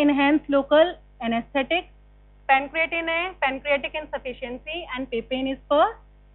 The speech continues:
anti-inflammatory। This is all about your enzyme। If you have any doubt,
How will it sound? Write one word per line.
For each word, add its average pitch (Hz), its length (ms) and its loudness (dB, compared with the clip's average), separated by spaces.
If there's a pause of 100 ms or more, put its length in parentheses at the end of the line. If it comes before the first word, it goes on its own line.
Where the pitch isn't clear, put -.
(120)
anti-inflammatory। 247 1400 -4 (400)
This 262 240 0
is 277 140 0
all 294 180 6
about 277 300 2
your 294 260 4 (480)
enzyme। 202 400 -8 (600)
If 262 180 2
you 320 60 6
have 311 180 6
any 311 220 6
doubt, 302 400 4